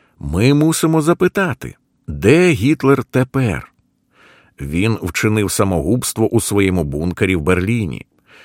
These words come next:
Тіло за його ж наказом підпалили. Воно сильно обгоріло, можливо, що до невпізнання. Але його душа пережила і кульове поранення, і полум'я.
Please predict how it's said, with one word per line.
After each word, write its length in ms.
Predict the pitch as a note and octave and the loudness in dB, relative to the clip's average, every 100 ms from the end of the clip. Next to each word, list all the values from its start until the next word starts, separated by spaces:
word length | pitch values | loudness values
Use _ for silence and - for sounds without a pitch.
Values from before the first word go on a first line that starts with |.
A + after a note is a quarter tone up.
| _ - | _ -10
Тіло 480 | F#2+ A2+ B2+ C3+ | -2 2 4 4
за 140 | A#2+ B2+ | 4 4
його 260 | A#2 B2+ | 4 4
ж 100 | C3 | 2
наказом 640 | F#2+ D2 F#2+ A#2 G#2 A#2 G2+ | 0 0 2 4 4 0 2
підпалили. 800 | C#3+ - E3+ C#3+ F#2+ E2+ D2+ C2 _ _ _ _ _ | 0 2 0 2 0 0 -4 -8 _ _ _ _ _
Воно 380 | - D#2+ F#2 G2+ | -10 -4 -2 -2
сильно 520 | - - F#2 F#2+ F#2+ G2+ | -4 -4 0 2 2 0
обгоріло, 840 | G#2+ F#2 G#2+ B2 E3 A#2 C2 - _ _ - | 0 2 2 2 2 0 -2 -10 _ _ -4
можливо, 520 | D3 G2 F2+ G#2+ G2+ | -2 0 0 2 2
що 260 | - G#2+ - | 2 0 2
до 140 | G2+ | 2
невпізнання. 920 | G#2 G2 - G2 F#2 A2 B2 C3+ D2 - _ _ _ _ _ _ _ _ | 2 0 0 -2 0 0 0 0 -2 -6 _ _ _ _ _ _ _ _
Але 360 | F#2 E2 G2 A#2+ | -4 -2 2 4
його 300 | G#2 F#2+ G2 | 2 0 -2
душа 680 | D#2 D2 - B2 B2+ F2 - _ - | -4 -6 -4 -2 0 -2 -6 _ -4
пережила 640 | A2 A#2 A2 C#3+ C3+ C3 - | 0 2 4 4 6 4 2
і 140 | D#3+ | 0
кульове 460 | C#3+ C3 A#2 G2 F2+ | 2 2 4 2 0
поранення, 880 | D#2+ D#2+ A#2 A#2 G#2+ G2+ G2+ F#2 E2 _ | 0 0 2 4 2 2 2 0 -2 _
і 140 | A2 G#2 | -4 -4
полум'я. 800 | - A#2 G#2+ E2 D2+ C#2 G#1+ | 0 0 0 -2 -6 -10 -14